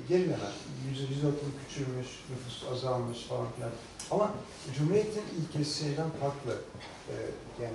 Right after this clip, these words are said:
imparatorluktan farklı. İmparatorluk, e, bir halklar ya da uluslar şeyi, e, kalabalığı.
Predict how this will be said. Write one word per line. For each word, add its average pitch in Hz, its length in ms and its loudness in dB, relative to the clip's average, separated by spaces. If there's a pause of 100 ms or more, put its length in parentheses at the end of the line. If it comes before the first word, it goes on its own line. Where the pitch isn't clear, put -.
imparatorluktan 143 680 4
farklı. 196 340 6
İmparatorluk, 143 640 2 (1300)
e, 151 40 6 (840)
bir 190 120 2 (320)
halklar 151 480 8
ya 143 60 6
da 147 60 6 (160)
uluslar 170 380 8
şeyi, 127 260 0
e, - 460 -6 (300)
kalabalığı. 127 560 8